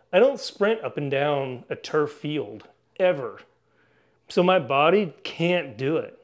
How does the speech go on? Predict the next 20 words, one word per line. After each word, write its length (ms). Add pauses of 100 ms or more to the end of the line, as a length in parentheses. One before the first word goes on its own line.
It 300
doesn't 300
know 120
how 140
to 80
do 160
it. 80
It 60 (240)
hurts 460 (320)
for 140
days 580
afterwards. 600 (500)
So 200
just 260
because 260
I'm 140
strong 480
in 240
one 580
arena 540